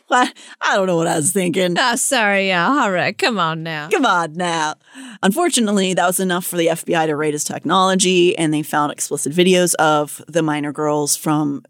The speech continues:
Speaker 1: his fan base, who he coerced into doing sex videos.
Speaker 2: In twenty fourteen, that's a very brave thing for that young lady to do, to do change dot org.
Speaker 1: Oh, I know. I agree.
Speaker 2: At that time,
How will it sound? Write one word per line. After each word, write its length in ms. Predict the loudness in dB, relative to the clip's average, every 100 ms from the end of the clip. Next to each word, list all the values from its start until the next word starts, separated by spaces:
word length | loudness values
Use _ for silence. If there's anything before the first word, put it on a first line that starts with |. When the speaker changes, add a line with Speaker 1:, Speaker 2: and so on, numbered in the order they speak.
| -18
Speaker 1:
his 180 | -10 -4
fan 280 | -2 -2
base, 360 | -4 -6 -2 -2
who 220 | 0 -2
he 320 | -4 -6 -6
coerced 460 | -6 -4 -2 0 0
into 600 | -2 -2 -2 2 2 0 -4 -6
doing 160 | -4 0
sex 240 | 0 0
videos. 260 | -4 -4 -2
Speaker 2:
In 160 | 0
twenty 260 | 0 0 0
fourteen, 460 | -2 -2 -2 0
that's 180 | 0 0
a 40 | -2
very 300 | 2 2 2
brave 320 | 0 0 -2
thing 260 | -4 -4 -4
for 100 | -2
that 200 | -2 -2
young 200 | -4 -4
lady 260 | -4 -4
to 20 | -4
do, 280 | -2 -4 -6
to 120 | -4
do 140 | -2
change 320 | 0 0 0
dot 160 | 2 0
org. 220 | 0 -4 -2
Speaker 1:
Oh, 140 | 0
I 100 | 0
know. 220 | 0 0
I 80 | 2
agree. 480 | 0 0 0 0 0
Speaker 2:
At 120 | -2
that 180 | -2 -4
time, 520 | -2 0 2 0 -2